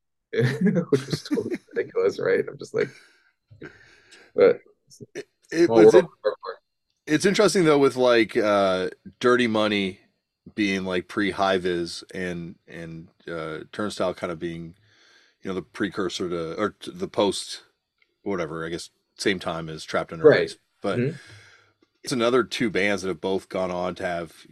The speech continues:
Speaker 2: like, I think High Vis is, is blowing up. I think it's just the beginning for that band too.
Speaker 1: People love them, yeah.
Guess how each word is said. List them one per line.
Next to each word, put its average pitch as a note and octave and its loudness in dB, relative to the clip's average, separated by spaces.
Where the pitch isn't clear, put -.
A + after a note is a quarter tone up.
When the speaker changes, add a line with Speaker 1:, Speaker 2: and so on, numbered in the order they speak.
Speaker 2:
like, G#2 -4
I A2 0
think A2 0
High G#2 0
Vis E2+ -2
is, D#2+ -14
is F2 -10
blowing F2 -6
up. E2 -10
I F2+ -8
think F#2 -6
it's E2 -10
just - -12
the E2 -16
beginning E2 -10
for E2 -18
that D#2 -12
band D#2+ -16
too. E2+ -16
Speaker 1:
People G#2 -10
love C3 0
them, - -6
yeah. G#2+ -4